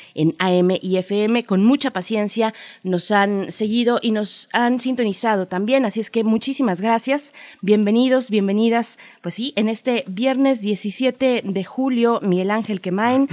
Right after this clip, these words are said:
<clears throat> también está en cabina. Ahí en cabina está Frida Saldívar, está en la producción ejecutiva, acompañada de Andrés Ramírez en los controles técnicos esta mañana, ahí en Adolfo Prieto ciento treinta y tres, en Colonia del Valle,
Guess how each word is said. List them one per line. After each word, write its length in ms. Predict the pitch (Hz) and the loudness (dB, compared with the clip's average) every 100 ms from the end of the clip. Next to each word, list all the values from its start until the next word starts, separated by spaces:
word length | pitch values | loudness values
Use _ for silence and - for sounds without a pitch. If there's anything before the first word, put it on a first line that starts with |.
| 123 | -6
<clears throat> 160 | - - | -10 -6
también 240 | 185 208 | 0 0
está 440 | 208 - 208 202 190 | 0 -2 0 0 0
en 460 | 196 190 185 185 180 | 2 2 2 0 -2
cabina. 500 | 214 262 311 214 - - - | -2 2 4 4 0 -14 -10
Ahí 140 | 180 202 | -2 0
en 80 | 214 | 2
cabina 300 | 220 220 233 | 2 0 0
está 240 | - 165 | -2 -6
Frida 300 | - 180 190 | -4 -2 -2
Saldívar, 540 | 185 180 226 233 269 294 - | -2 -2 -2 -2 -2 -6 -8
está 300 | 160 - 165 | -10 -8 -6
en 60 | 165 | -6
la 80 | |
producción 640 | 165 165 156 - 185 180 175 - - - | -6 -10 -10 -6 -2 -2 -4 -12 -20 -10
ejecutiva, 680 | 226 247 254 254 226 233 - | -6 -4 -4 -2 0 0 -4
acompañada 800 | - 185 175 165 170 185 185 190 | -8 -6 -4 -2 0 0 0 -2
de 100 | 160 | 0
Andrés 380 | 160 165 185 180 | 0 0 -2 -2
Ramírez 360 | 180 185 185 180 | -2 0 -2 -2
en 60 | |
los 140 | 151 - | -4 -4
controles 500 | 175 202 208 190 - | -6 -2 -2 -4 -6
técnicos 540 | 226 208 175 165 151 | -6 -2 -4 -4 -10
esta 200 | 151 160 | -10 -6
mañana, 440 | 160 165 160 175 - - - - | -4 -4 -4 -6 -8 -18 -20 -10
ahí 120 | 147 | -6
en 60 | |
Adolfo 300 | 151 160 156 | -4 -6 -8
Prieto 260 | 143 160 151 | -8 -8 -8
ciento 240 | 165 160 | -8 -8
treinta 260 | 156 165 170 | -6 -6 -6
y 40 | |
tres, 320 | 170 202 202 190 | -6 -4 -2 -4
en 120 | 160 | -4
Colonia 380 | 170 175 196 202 | -2 0 0 0
del 160 | 208 | 2
Valle, 380 | 240 233 220 214 | 2 2 0 -4